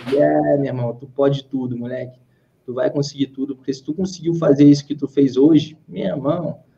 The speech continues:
foi, foi fantástico. Então, vambora que tu pode fazer o que quiser." Isso sem treinar muito, né? Que até esse momento eu também não tinha começado a treinar <laughs> direito, não.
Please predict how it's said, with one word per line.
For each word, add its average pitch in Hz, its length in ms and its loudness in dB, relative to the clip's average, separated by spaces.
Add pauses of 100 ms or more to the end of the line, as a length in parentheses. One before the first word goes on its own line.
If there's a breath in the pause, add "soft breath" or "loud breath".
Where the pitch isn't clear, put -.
(200)
foi, - 340 -2
foi 165 120 -4
fantástico. 139 560 0
Então, 165 760 -4
vambora 143 400 6
que 170 60 2
tu - 80 -12
pode 156 200 2
fazer 160 180 4
o 156 40 6
que 165 120 0
quiser." 143 680 2
Isso 277 240 4
sem 381 160 6
treinar 403 360 6
muito, 214 300 6
né? 151 80 4
Que 160 80 0
até 180 320 6
esse 202 160 4
momento 190 320 4
eu 196 60 6
também 202 200 2
não 202 80 2
tinha 196 160 2
começado 196 380 -2
a 196 60 0
treinar 202 360 -4
<laughs> - 20 -4
direito, - 560 -8
não. 143 120 -8